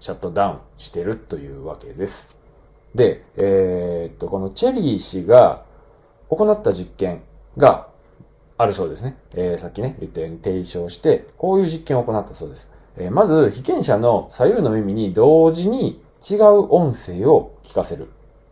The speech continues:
で、片方の耳に、えー、例えば、右耳に集中してねっていう風な指示を出したとすると、えー、と、右耳の方の音だけ聞こえて、左耳の方の音が聞こえなくなっ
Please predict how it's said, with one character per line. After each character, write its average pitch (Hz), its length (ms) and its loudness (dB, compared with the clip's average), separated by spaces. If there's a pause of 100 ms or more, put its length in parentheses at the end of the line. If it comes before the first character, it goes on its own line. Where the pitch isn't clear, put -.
(260)
で、 - 280 2 (540)
片 262 240 -2
方 226 160 6
の 127 80 2
耳 107 200 -2
に、 107 280 -6 (260)
え 87 300 -6
ー、 101 100 -2
例 165 80 2
え - 20 2
ば、 120 300 4
右 110 180 -4
耳 107 220 -4
に 147 220 -6
集 101 180 -10
中 180 140 -8
し - 80 -10
て 131 100 -6
ね 165 140 -2
っ - 20 -8
て - 200 -10
い 131 100 0
う 139 60 4
風 139 100 -2
な 139 120 0
指 107 220 -8
示 110 140 0
を 95 60 2
出 82 160 -12
し - 100 -16
た 107 140 -2
と - 100 -12
す - 180 -10
る 90 120 -10
と、 - 380 4 (180)
え 87 380 -4
ー、 - 380 -20
と、 - 320 4
右 214 360 -2
耳 208 320 0
の 196 120 2
方 180 340 -4
の 170 200 -2
音 165 220 -6
だ 113 200 -6
け 185 120 -10
聞 - 160 -16
こ 147 120 4
え 107 40 4
て、 95 120 -4
左 180 300 -2
耳 175 180 0
の 175 100 0
方 123 180 -4
の 92 120 -6
音 95 160 -6
が 87 100 -6
聞 - 140 -20
こ 101 180 -4
え - 60 -2
な 98 140 -2
く 117 100 -8
な 90 80 -6
っ - 60 -12